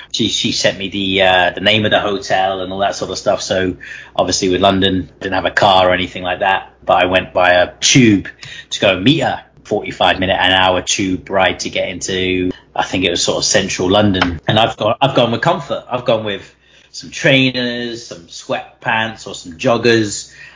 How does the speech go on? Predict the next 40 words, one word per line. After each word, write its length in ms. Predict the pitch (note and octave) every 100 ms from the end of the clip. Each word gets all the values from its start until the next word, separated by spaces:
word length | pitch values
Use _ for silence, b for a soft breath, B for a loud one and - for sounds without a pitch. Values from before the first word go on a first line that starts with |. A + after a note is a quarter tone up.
| -
I've 140 | G#2+ A#2
gone 160 | G2+
with 120 | F#2+
a 80 | E2+
hoodie. 800 | E2 C#3+ C3 B2 A#2+ A#2 A2+ - b b b
I've 160 | B2+ A#2+
gone 100 | G#2+
for 120 | -
comfort. 520 | - D#3+ C#3+ F2+ - _ _
Before 340 | - - G#2+ G#2
there, 180 | G2 F#2+
I've 140 | G2+
gone, 180 | G2+ F#2+
"All 60 | F#2+
right," 280 | G2 F#2+ - - _ _
from 220 | - G#2+ F2+
previous 420 | B2+ G#2 G2+ -
texts 540 | A2 F#2+ - F#2+ F2+
where 200 | F#2 F#2
we're 120 | F2+
probably 580 | F2 F2+ F2 F2 F2+ - - _
sexting 540 | - - - - G2+ F#2+
a 40 |
little 240 | F#2+ F#2+ F2
bit, 340 | F#2+ F#2 F#2+ F#2+
I've 220 | F#2 -
gone, 400 | G2 F#2 F2+ F2+
you 100 | F#2
know, 80 | F2+
"All 100 | F2+
right, 280 | F#2 F2+ F2
it's, 220 | - -
it's 220 | - -
definitely 400 | - - - G#2
gonna 200 | F2+ F2+ E2+
happen. 380 | F2 - E2+ -
It's 100 | -
definitely 360 | B2+ - G#2 F2+
gonna 140 | F2+
happen." 460 | F2+ F2+ - F#2 E2